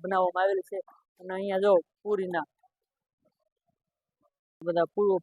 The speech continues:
પૂરીના બાઉલ ભરેલા છે. અને અહીંયા દાળ ને બધું છે. અને બધા પ્રસાદ લઈ રહ્યા છે. જો સરસ મજાનું આયોજન કરવામાં આવ્યું છે.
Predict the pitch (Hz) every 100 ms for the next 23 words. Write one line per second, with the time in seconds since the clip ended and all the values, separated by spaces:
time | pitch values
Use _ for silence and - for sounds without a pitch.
0 | - 214 208 190 180 202 190 185 233 240
1 | 160 170 - _ _ _ 175 180 185 196
2 | 190 185 180 202 202 190 180 185 170 190
3 | - _ _ _ _ _ _ _ _ -
4 | 175 175 170 165 _ _ _ _ _ _
5 | _ _ _ _ _ - 202 170 185 151
6 | _ 208 202 202 180 202 208 196 165 160
7 | 165 185 - _ _ _ _ _ _ _
8 | _ _ 202 196 160 175 180 175 175 185
9 | 185 160 180 180 180 180 - 202